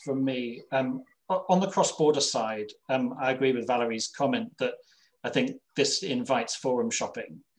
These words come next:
um, the potential to run these cross-border cases. Um, but the overlay of the private international law to this will be really important to understand for people backing these cases, to understand how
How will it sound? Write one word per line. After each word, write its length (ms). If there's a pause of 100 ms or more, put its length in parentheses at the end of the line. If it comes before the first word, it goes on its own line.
(380)
um, 180
the 80
potential 540
to 140
run 180
these 160
cross-border 480
cases. 580 (460)
Um, 260 (160)
but 200
the 140
overlay 380
of 140
the 80
private 280
international 480
law 340 (180)
to 160
this 540 (320)
will 100
be 80
really 260
important 560 (240)
to 420 (120)
understand 680 (260)
for 220
people 260
backing 300
these 140
cases, 320
to 80
understand 480
how 340